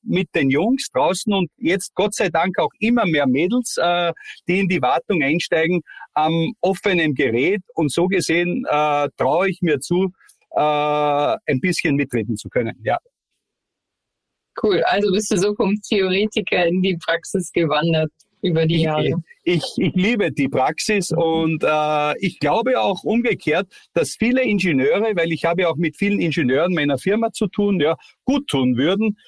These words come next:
Speaker 1: viel mehr in Austausch, den gibt's ja heute, diese Möglichkeiten über Social Media oder wie auch immer. Es gibt ihn einfach, ja, direkt mit dem Handwerk zu kommunizieren, weil ich sag immer, "Leute, ihr seid meine Ingenieure." Ja, das ist auch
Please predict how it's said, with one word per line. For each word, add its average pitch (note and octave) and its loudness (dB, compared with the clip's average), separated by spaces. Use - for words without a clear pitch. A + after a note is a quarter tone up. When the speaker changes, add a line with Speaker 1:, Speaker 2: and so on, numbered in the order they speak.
Speaker 1:
viel B3 2
mehr G#3 2
in D3+ 0
Austausch, G3 0
den D3 0
gibt's - -2
ja C3 2
heute, D3 0
diese D#3 0
Möglichkeiten E3+ 0
über D#3 2
Social D#3 0
Media F3+ 2
oder D3 0
wie G3 0
auch D#3+ 0
immer. F#3+ 0
Es - -2
gibt B3 -2
ihn C3 0
einfach, C#3 0
ja, D3 2
direkt A3 0
mit F3+ -2
dem C#3+ 0
Handwerk - -2
zu F3+ -2
kommunizieren, E3+ 0
weil E3+ 0
ich F3 -2
sag D3+ 0
immer, F#3 0
"Leute, D3 0
ihr D#3+ 2
seid C#3+ -2
meine D3 0
Ingenieure." C3+ 0
Ja, B2+ 0
das D#3+ -2
ist F#3+ 2
auch G3 0